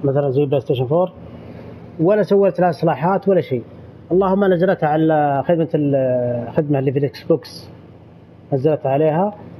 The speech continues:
وبس، انطرتها في الإكس بوكس وانتهى الموضوع. اللعبة ما صار لها أي، أي شيء، ولا نزلت ولا اهتموا فيها، وحذفوها قبل فترة من ذا. وتكلمت أنا سابقًا ليش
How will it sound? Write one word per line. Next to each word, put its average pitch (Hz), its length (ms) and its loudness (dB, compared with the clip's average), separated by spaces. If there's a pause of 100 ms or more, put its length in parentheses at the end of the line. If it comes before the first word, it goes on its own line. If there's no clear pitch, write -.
(160)
وبس، 175 360 0
انطرتها 170 400 0
في 143 60 2
الإكس 151 200 -2
بوكس - 440 -4 (800)
وانتهى 160 260 0
الموضوع. 131 380 -2 (1200)
اللعبة 190 440 2
ما 160 180 0
صار 170 220 0
لها 156 240 0
أي، 165 280 2 (140)
أي 190 400 2
شيء، 147 260 0
ولا 165 200 4
نزلت 160 420 0
ولا 175 160 2
اهتموا 165 340 0
فيها، 139 260 2
وحذفوها 156 420 2
قبل 160 240 0
فترة 143 360 -2 (640)
من 143 140 2
ذا. 139 200 2 (1160)
وتكلمت 190 440 2
أنا 196 100 2
سابقًا 165 420 0
ليش 160 500 0